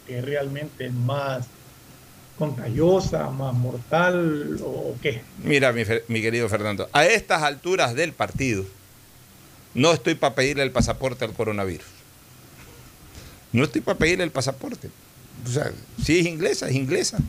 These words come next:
Speaker 2: Si es variante brasilera, es variante brasilera. En su
Speaker 1: Sudafricana.
Speaker 2: momento,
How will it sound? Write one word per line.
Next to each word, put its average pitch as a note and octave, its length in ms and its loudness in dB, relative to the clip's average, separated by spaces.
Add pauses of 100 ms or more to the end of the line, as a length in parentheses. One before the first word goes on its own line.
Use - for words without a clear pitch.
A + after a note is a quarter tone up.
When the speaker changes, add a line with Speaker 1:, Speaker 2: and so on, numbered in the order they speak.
(880)
Speaker 2:
Si B2+ 440 4
es D3 120 6
variante D3+ 480 2
brasilera, C3 520 4
es A#2+ 60 2
variante C3 320 0
brasilera. C#3+ 580 4 (600)
En B2 140 0
su B2+ 80 4
Speaker 1:
Sudafricana. C#3+ 100 2
Speaker 2:
momento, D#3+ 560 4